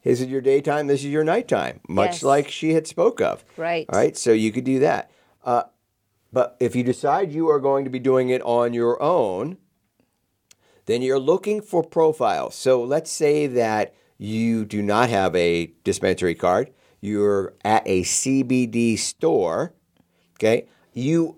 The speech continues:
Speaker 1: then if, if, if just in this, the context of today's topic, you're looking for a whole plant.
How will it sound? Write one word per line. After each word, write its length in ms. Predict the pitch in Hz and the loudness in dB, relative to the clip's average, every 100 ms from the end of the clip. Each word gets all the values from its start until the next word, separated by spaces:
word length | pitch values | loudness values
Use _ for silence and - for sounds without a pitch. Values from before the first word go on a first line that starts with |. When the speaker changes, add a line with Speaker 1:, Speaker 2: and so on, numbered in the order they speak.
| - | -2
Speaker 1:
then 200 | 131 127 | 0 2
if, 240 | 120 117 - _ | 0 0 -4 _
if, 180 | 117 107 - | 0 0 -4
if 120 | 110 _ _ 101 | -12 _ _ -6
just 300 | 110 117 - | -2 -2 0
in 260 | 110 107 107 | -2 0 2
this, 340 | 107 156 - - _ | 2 2 -6 -12 _
the 120 | - 104 | -4 -2
context 720 | - 113 139 151 156 - - | 0 0 2 2 2 0 -2
of 200 | 110 104 | 0 0
today's 520 | - 120 117 135 160 | -4 -2 2 2 0
topic, 600 | - 196 202 196 69 - _ _ _ | -2 0 0 0 -4 -6 _ _ _
you're 320 | 104 123 139 | -4 2 2
looking 420 | 143 139 127 117 | 2 -2 -6 -8
for 540 | 107 - 107 110 107 - | -10 -6 2 2 2 -2
a 140 | 90 | -6
whole 440 | 78 - 110 117 131 | -6 -2 0 2 2
plant. 600 | - 113 80 50 - | 0 -2 -2 -4 -12